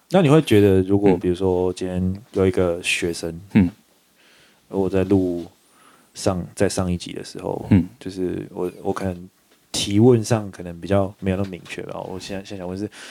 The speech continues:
Speaker 1: 如果你有一个学生，然后
Speaker 2: 嗯。
Speaker 1: 他还是在学学生，就是不管他是高中还是国中，他跟你说他想要走这条路，你给他什么建议？
Speaker 2: 嗯，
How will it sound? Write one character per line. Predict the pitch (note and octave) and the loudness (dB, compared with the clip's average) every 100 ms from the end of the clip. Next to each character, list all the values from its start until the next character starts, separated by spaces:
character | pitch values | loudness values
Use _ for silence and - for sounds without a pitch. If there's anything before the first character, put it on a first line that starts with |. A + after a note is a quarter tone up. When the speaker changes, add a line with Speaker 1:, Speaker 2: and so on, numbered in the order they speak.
| - - | -20 0
Speaker 1:
如 | B2+ | 6
果 | D3+ | 6
你 | A2+ | 6
有 | G2+ | 2
一 | |
个 | F#2 | 2
学 | G2 - F#2 | -2 0 -2
生， | F2+ F#2+ F#2 | 0 0 0
然 | F#2 | 0
后 | G2 F#2+ F#2 | 2 2 2
Speaker 2:
嗯。 | - - - _ _ - | -6 -20 -20 _ _ -4
Speaker 1:
他 | - B2+ | 0 0
还 | A2+ F#2 | 0 -4
是 | A2+ G2+ F#2 | -4 -6 -6
在 | - A2+ F2 | -2 0 0
学 | - - | -4 -10
学 | - - | -14 -14
生， | - F2 | -10 -8
就 | F2+ | -4
是 | F#2 F#2 | -2 -2
不 | G2+ | -2
管 | E2+ | -6
他 | |
是 | E2+ - | -10 -6
高 | F2 E2+ | -4 -2
中 | F2 | -4
还 | E2+ | -6
是 | - | -6
国 | - | -8
中， | E2 F2+ | -6 0
他 | |
跟 | F#2+ | 2
你 | F2+ | 0
说 | - | -2
他 | F2+ F2+ | -8 -8
想 | F2 | -6
要 | F2 | -8
走 | F2+ - | -8 -10
这 | G2+ | -12
条 | - | -10
路， | G#2+ G#2+ A2+ | -10 -10 -10
你 | G#2 | -14
给 | F#2+ F2+ | -10 -10
他 | |
什 | E2+ | -10
么 | - | -10
建 | - F2 | -6 -6
议？ | G1+ - - - - G#2+ B2 | -6 -14 -16 -16 -16 -14 -4
Speaker 2:
嗯， | A2+ B2 G#2 F#2+ F2+ E2+ E2+ | 0 0 0 -4 -6 -8 -12